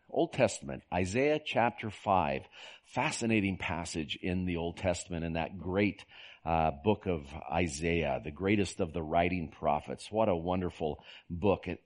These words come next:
has so many different, uh, lessons and, and so many powerful images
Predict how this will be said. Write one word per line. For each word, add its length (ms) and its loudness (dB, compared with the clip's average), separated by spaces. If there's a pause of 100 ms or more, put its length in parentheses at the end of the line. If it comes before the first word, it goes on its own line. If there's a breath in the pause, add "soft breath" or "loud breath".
has 240 -4
so 320 0
many 340 2
different, 640 -4
uh, 460 -2 (340)
lessons 680 0
and, 300 -8
and 360 -4
so 220 -6
many 260 0
powerful 760 2
images 520 -2